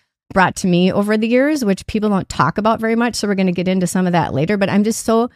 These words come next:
thankful for you and your boldness and your courage in, in sharing truth.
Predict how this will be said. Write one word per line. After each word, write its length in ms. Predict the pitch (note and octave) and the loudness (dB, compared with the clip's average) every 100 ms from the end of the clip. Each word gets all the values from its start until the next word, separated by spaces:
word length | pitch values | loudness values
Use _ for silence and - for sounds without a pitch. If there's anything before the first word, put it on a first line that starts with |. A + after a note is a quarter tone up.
| _ _ _ _ | _ _ _ _
thankful 460 | - F#3 F#3+ A#3 A#3 | 2 2 2 0 0
for 160 | - | 2
you 460 | A3+ G#3+ A3 A#3 B3+ | 4 6 6 6 4
and 180 | G3 G3+ | 2 2
your 100 | F#3 | 2
boldness 520 | F3 F3+ F#3+ G3+ G#3 | 2 2 2 2 0
and 100 | F#3 | 0
your 80 | E3 | -2
courage 640 | - F3+ E3+ F3 F3+ - | -2 0 2 2 0 -2
in, 260 | - E3+ E3 | -2 0 2
in 180 | F3 E3 | 0 0
sharing 320 | - F#3 F#3+ | 2 2 2
truth. 480 | - C#4+ F3+ - | 2 2 2 -2